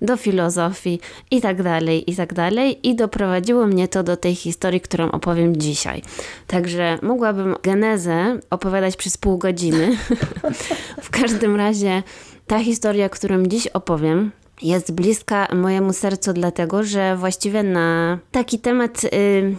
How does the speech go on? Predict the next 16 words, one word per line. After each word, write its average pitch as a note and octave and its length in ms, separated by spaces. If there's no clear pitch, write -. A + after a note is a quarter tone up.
pisałam A3+ 480
moją G3 360
pracę G#3 380
magisterską. E3+ 840
Także F#3 320
postaram A#3 480
się G#3 240
nie G#3 180
wymądrzeć F3 580
za F3+ 200
dużo D#3 480
i B3 220
opowiedzieć G#3+ 600
wam F#3+ 200
historię F3+ 840
Nathana F3 800